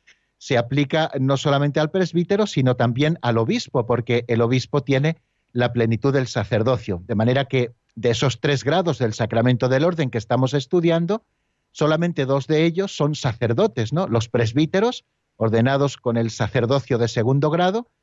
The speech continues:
como colaboradores de los obispos, y los obispos, que tienen también el sacerdocio en plenitud,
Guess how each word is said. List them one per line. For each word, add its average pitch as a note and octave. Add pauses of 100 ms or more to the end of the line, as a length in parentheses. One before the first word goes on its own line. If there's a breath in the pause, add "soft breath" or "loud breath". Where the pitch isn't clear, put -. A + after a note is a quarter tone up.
(200)
como B2
colaboradores A#2
de B2
los C#3
obispos, F3 (100)
y A#3+
los G#3+
obispos, F#3+ (380)
que B2+
tienen C#3
también C#3+
el D3
sacerdocio D#3 (120)
en B2+
plenitud, B2+